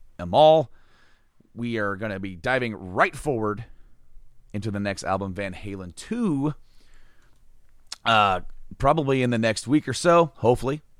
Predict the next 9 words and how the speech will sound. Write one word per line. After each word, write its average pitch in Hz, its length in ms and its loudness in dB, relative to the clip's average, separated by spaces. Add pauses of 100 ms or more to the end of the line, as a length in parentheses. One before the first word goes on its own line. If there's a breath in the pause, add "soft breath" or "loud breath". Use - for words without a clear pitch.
hopefully 127 240 0
we 123 100 -2
can 113 140 -6
get 123 140 -2
to 127 60 -6
the 113 80 -4
next 117 280 -4
episode. 135 560 2 (600 soft breath)
But - 460 0